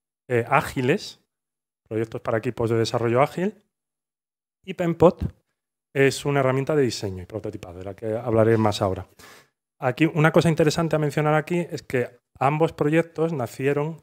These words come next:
en nuestras semanas de innovación. Estas semanas de las que os ha contado Andrés, que, de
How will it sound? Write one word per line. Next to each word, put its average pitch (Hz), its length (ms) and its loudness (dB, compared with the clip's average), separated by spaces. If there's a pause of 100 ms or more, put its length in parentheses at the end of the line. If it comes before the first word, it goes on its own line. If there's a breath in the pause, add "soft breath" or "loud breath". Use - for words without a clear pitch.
(120)
en 127 100 -6
nuestras 113 300 -6
semanas 117 300 -4
de 139 80 -6
innovación. 104 500 -8 (840)
Estas 120 220 -8
semanas 131 240 0
de 127 80 0
las 123 120 -2
que 131 200 4
os 123 240 6
ha 127 160 2
contado 131 300 0
Andrés, 165 280 0
que, - 140 -8
de 107 120 -4